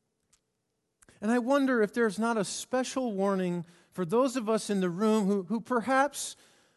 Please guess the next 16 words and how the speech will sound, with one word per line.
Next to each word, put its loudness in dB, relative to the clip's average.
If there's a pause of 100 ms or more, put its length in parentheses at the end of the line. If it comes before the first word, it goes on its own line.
(340)
are 2
new 4
to -4
this -2
faith -2
with -12
Jesus. -12 (1600)
Uh, -6
for -4
those 4
of -2
you 4
who, 6
who 6
perhaps, 4 (240)
uh, -2